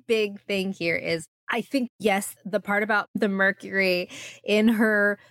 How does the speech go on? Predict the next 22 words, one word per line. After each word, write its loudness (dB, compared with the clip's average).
beauty 4
creams -2
that -4
she -2
bought 0
from -2
abroad -2
and 0
locally 0
that -2
had -4
these -2
insane 0
levels 0
of 0
mercury 0
in 0
them, -4
yes, -2
like, -2
that -4
definitely -2